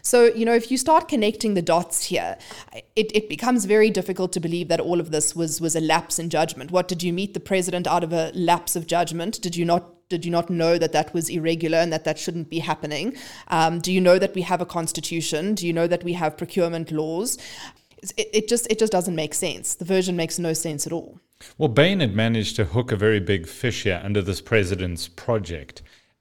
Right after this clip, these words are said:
Speaker 2: And Mister Masone wrote quite openly in his emails back to Boston, uh, about the progress he was making with former President Jacob Zuma.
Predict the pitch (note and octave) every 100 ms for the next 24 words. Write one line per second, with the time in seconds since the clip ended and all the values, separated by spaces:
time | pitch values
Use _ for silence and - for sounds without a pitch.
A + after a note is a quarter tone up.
0 | - D3+ D3+ C#3+ - C#3 D3 - D#3+ B2+
1 | B2 - E3+ C3 G2 G2+ A2+ A2 - -
2 | - _ _ _ - E3+ - D3 E3 C3+
3 | F2+ D#2+ C2+ - _ - A#2+ G#2+ A2 G2
4 | A2+ A2 G#2 G2 D2+ E2 A2+ A2+ - -
5 | A#2+ G2+ E2+ C3 - - C#2+ C2+ - _
6 | _ _ - - - A2 F2 A2 A2 -
7 | - G#2+ F2 - E3 B2 G2+ F2 - G#2+
8 | F#2+ F2+ F2+ G2 F#2 - F#2 E2+ - _
9 | _ _ - G#2+ A#2 - - - - A#2+
10 | G#2+ G#2 A2 F#2+ G2 G2 F#2+ G2+ F#2+ -
11 | F#2 - D3+ A2 -